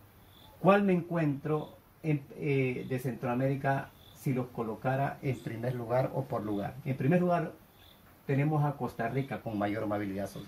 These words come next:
con mayor, eh, perdón, movilidad social. Aquí lo encontramos. O sea que si nos correspondiera hablar de Centroamérica, pues Costa Rica es el que ocupa el primer lugar en movilidad social. Bueno,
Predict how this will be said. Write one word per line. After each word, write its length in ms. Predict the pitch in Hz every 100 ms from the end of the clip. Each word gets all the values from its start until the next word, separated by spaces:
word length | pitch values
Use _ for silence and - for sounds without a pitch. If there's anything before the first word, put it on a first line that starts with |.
| -
con 140 | 123 110
mayor, 380 | 104 120 151 147
eh, 420 | 123 113 107 110
perdón, 280 | 107 98 117
movilidad 480 | 123 127 110 110 123
social. 400 | 110 - 95 95
Aquí 180 | 101 147
lo 100 | 156
encontramos. 540 | 135 107 101 90 92 - - - - - -
O 60 | 113
sea 220 | 160 170
que 100 | 175
si 120 | 165
nos 200 | 135 120
correspondiera 640 | - 120 120 117 107 170
hablar 220 | 131 143
de 100 | 160
Centroamérica, 720 | 156 151 135 131 151 190 156
pues 160 | - 131
Costa 340 | - 120 - 113
Rica 300 | 170 190 170
es 140 | 175
el 60 | 160
que 60 |
ocupa 260 | 143 151 170
el 80 | 156
primer 420 | - 131 139 156
lugar 380 | 147 131 156 -
en 200 | 139 127
movilidad 460 | 120 110 104 101 107
social. 420 | 104 98 160 - - - - - - - -
Bueno, 320 | 113 135